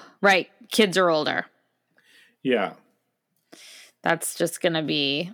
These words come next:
Speaker 1: I was, you know, just, just when you get attached, but I'm not even that attached. It's okay. I,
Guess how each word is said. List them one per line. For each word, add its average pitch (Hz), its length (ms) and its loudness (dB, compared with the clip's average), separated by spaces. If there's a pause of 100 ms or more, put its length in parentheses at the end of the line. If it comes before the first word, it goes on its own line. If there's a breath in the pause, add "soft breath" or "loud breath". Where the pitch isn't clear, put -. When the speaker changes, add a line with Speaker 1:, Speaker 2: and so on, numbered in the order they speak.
Speaker 1:
I 196 80 0
was, 208 200 0
you 214 120 0
know, 208 100 2
just, - 380 -6
just - 340 -4
when 226 140 2
you 185 120 2
get 185 300 2
attached, - 580 -2
but 220 220 4 (100)
I'm 233 120 4
not 254 180 6
even 175 220 0
that 147 120 -2
attached. - 400 -8
It's 165 140 -4
okay. 160 260 -2
I, 220 140 4